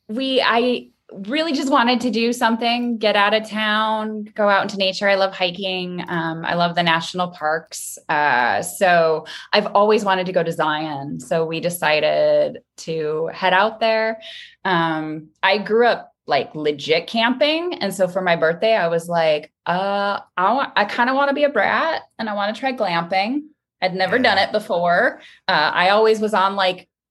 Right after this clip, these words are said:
Speaker 1: a m-, small little mat, like, on the bottom of the tent, hoping it didn't rain. Uh, so glamping was a little different, and it was really fancy and really cool.
Speaker 2: Hold on. So what's
Speaker 1: So
Speaker 2: your version of glamping?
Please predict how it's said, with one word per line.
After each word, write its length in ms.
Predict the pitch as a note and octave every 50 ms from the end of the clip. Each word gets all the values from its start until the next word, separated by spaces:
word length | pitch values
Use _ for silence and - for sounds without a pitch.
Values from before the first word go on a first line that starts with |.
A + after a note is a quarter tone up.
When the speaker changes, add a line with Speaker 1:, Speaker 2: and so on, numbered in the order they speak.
| _ G3
Speaker 1:
a 220 | F#3+ F3 D3+ - - - _ _ -
m-, 420 | E3+ F3 F#3 F3+ E3+ F3 F3 E3+ F3
small 400 | - - - A3 F#3 F#3 F3+ F3
little 220 | F#3 F#3 F3+ E3
mat, 520 | E3 D#3+ D#3+ E3 D#3+ D#3 D#3+ E3 - -
like, 280 | - E3+ D#3 - - - _ _ _ _ -
on 200 | D3+ D3+ D3+ E3+
the 80 | F3 E3+ -
bottom 320 | - E3 D#3+ D#3 E3+ E3 D#3
of 140 | D3 D3 C#3+
the 80 | D#3
tent, 420 | D3 - - - F3 D#3+ D#3+ - -
hoping 380 | - E3+ D#3+ D#3+ E3+ D#3+ D#3
it 100 | D3+ D3
didn't 300 | E3+ E3+ D3+ D3+ D3 C#3
rain. 460 | C#3+ D3 D3 D3 D3 D3 D#3+ F#3 G#3 - - - - - - - _ _
Uh, 240 | - E3+ D#3 D3+ -
so 440 | - - A3+ G3+ F#3+ F#3+ F#3 F3 F3+ -
glamping 420 | C#4+ D4 E4 F4+ F4 F4+ F4+ E4
was 140 | E4+ E4 D#4
a 40 | D#4+
little 180 | D#4+ E4+ E4 E4+
different, 540 | D4 F#4 G4 G4 F#4 C#4+ G#3+ F#3+ - - _ -
and 180 | G#3+ A3 A3+ A#3+
it 100 | B3 -
was 160 | B3 C4+ B3+
really 500 | B3+ C4 D4 D4+ D4+ D4+ D4+ D4 D4 D4+
fancy 600 | D4+ - C#4 C#4 D4 D#4 D4+ - - A3+ F#3 -
and 220 | - - G#3+ G#3+ A3
really 340 | B3 C4 B3+ B3+ B3 C4
cool. 240 | C4 - - D#3 E3
Speaker 2:
Hold 40 | D#3
on. 140 | D3 C#3 -
So 120 | - F3 E3
what's 280 | D#3 F3 F3+ F#3 -
Speaker 1:
So 80 | - E3 E3
Speaker 2:
your 60 | E3
version 360 | C#3+ D3+ D3+ D3 C3+ C#3 C3
of 80 | B2+ A#2+
glamping? 640 | - - B2 A2 B2 A#2+ A2+ A2 - A2+ G#2 G2+